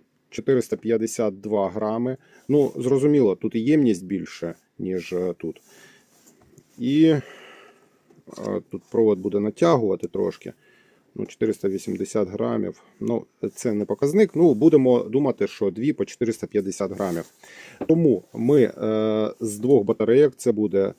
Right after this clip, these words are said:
майже кілограм, там разом з проводами, ми віднімаємо чотириста грам ваги, бо в нас же ж не буде центральної батарейки.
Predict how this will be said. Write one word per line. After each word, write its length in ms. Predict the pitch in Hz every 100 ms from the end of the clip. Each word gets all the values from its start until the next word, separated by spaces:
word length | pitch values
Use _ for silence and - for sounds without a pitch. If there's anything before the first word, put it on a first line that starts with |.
| _ _ _
майже 320 | 113 107 95
кілограм, 800 | 92 113 98 92 95 90 101 127 - _
там 300 | 110 104 101
разом 320 | 107 107 104
з 80 | -
проводами, 720 | 120 110 107 98 101 127 175 175 _ - _ _ _
ми 320 | 107 151 165 131 -
віднімаємо 840 | 123 120 127 127 117 104 101 104
чотириста 560 | 98 120 127 113 - 110
грам 260 | 107 101 92
ваги, 280 | 101 156
бо 220 | 170 107 104
в 80 |
нас 180 | 107 107
же 100 | 107
ж 100 | 101
не 60 | 117
буде 340 | 139 113 90 -
центральної 480 | 101 101 95 92
батарейки. 480 | 90 90 104 80 -